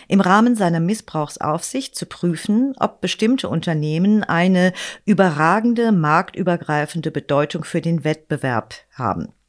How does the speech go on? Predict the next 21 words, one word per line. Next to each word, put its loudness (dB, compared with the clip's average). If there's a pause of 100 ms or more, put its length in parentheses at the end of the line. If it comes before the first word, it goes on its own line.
(460)
Wenn 2
das 0
so -2
ist, -4 (240)
kann 2
das 0
Bundeskartellamt -2
bestimmte -2
Verhaltensweisen -2
dieser -4
Unternehmen -4
untersagen. -2 (680)
Das -4
Amt 0
hat -6
auf -10
dieser -4
Grundlage -2
zahlreiche 0
Verfahren -2
eingeleitet. -6